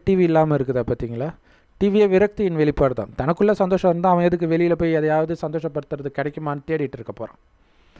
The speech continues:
ஆனா சொர்க்கத்தில் சொர்க்கமே இருந்தாலும் அவங்களுடைய கவனம் வெளி உலகத்தில் மயங்காது. பார்ப்பாங்க எல்லாம் ஓகே, ஆனா சந்தோஷம் வெளியில இருந்து வராது, உள்ள இருந்து வரும்.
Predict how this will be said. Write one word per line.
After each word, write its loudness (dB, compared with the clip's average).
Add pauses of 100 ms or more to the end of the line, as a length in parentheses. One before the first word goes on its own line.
(340)
ஆனா -4 (100)
சொர்க்கத்தில் 0
சொர்க்கமே 0 (180)
இருந்தாலும் 0 (140)
அவங்களுடைய -6
கவனம் -8 (200)
வெளி 0
உலகத்தில் -6 (140)
மயங்காது. -8 (640)
பார்ப்பாங்க 2
எல்லாம் 2
ஓகே, 2
ஆனா -2 (100)
சந்தோஷம் -2
வெளியில 0
இருந்து -4
வராது, -6 (240)
உள்ள -2
இருந்து -6
வரும். -16